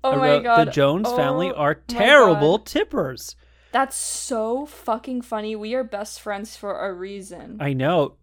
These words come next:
Speaker 2: So ever since the pandemic, I've been, I've always been a good tipper, but since the pandemic, I've been hyper, hyper conscious
Speaker 1: Me
Speaker 2: of my tipping,
Speaker 1: too.
Speaker 2: um, of, you know what I do now? When I order Uber Eats or DoorDash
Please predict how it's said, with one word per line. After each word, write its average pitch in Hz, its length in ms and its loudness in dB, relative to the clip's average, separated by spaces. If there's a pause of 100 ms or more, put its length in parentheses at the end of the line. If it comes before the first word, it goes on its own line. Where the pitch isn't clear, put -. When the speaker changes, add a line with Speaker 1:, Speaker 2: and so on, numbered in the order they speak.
Speaker 2:
So 240 320 2
ever 220 240 0
since 247 180 -4
the 240 100 -2
pandemic, 139 600 -2
I've 131 160 -4
been, 131 420 -2 (720)
I've 208 160 4
always 302 220 2
been 180 140 0
a 139 40 -2
good 135 220 -4
tipper, 156 340 -4
but - 220 -6 (180)
since 214 220 -6
the 226 80 -4
pandemic, 156 480 -2
I've 135 100 -4
been 131 120 -4
hyper, 139 960 2 (420)
hyper 160 500 -2
conscious 127 520 -2
Speaker 1:
Me 147 60 -4
Speaker 2:
of 120 100 -6
my 120 220 0
tipping, 214 460 0
Speaker 1:
too. 170 260 -8 (400)
Speaker 2:
um, 135 600 2
of, 127 540 -2 (420)
you 175 100 0
know 220 80 6
what 247 100 8
I 165 40 4
do 135 180 -2
now? 170 260 -2
When 156 160 2
I 143 60 2
order 151 280 0
Uber 127 280 -2
Eats 135 260 -4
or 131 100 -6
DoorDash 135 640 -2